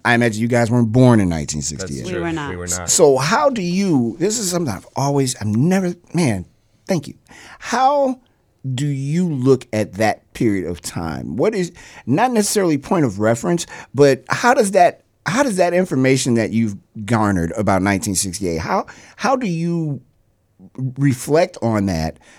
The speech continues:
Speaker 1: and having not been there? It's almost like watching a videotape, for me anyway, of, uh, of, of the nineteen sixty-eight riots downtown. I wasn't there, but I have a, a feeling about that.
Speaker 2: Mm-hmm.
Speaker 1: What, what
Speaker 3: Yeah,
Speaker 1: is,
Speaker 3: totally.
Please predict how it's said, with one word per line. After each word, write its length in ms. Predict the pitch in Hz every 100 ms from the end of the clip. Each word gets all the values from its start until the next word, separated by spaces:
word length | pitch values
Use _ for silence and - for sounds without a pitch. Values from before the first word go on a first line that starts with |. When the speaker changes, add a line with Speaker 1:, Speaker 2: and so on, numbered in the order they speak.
| - -
Speaker 1:
and 320 | 120 127 131
having 340 | 131 143 127
not 260 | 123 147 104
been 180 | 147 135
there? 80 | 120
It's 100 | 190
almost 260 | 196 190
like 280 | 151 143 - - -
watching 320 | 120 147 160 123
a 40 |
videotape, 640 | 117 131 123 - 123 110 - - -
for 140 | 117
me 240 | 117 127
anyway, 420 | 123 117 107 101 -
of, 320 | 107 101 98 101
uh, 320 | 90 78 69 - _ - - _
of, 260 | - 117 120 -
of 220 | 92 98
the 100 | 101
nineteen 300 | - 101 101
sixty-eight 640 | 123 - 151 117 131 120 - -
riots 340 | 117 120 113 -
downtown. 580 | 120 110 - 170 101 82
I 60 | 127
wasn't 320 | 151 123 120
there, 160 | 156 120
but 100 | 131
I 40 |
have 140 | 143 117
a, 120 | 107 113
a 80 |
feeling 520 | 92 - 185 214 165 123
about 360 | 92 90 82
that. 160 | 95 85
Speaker 2:
Mm-hmm. 100 | 104
Speaker 1:
What, 160 | 233
what 140 | 226 254
Speaker 3:
Yeah, 100 | 214
Speaker 1:
is, 60 |
Speaker 3:
totally. 380 | - 214 196 180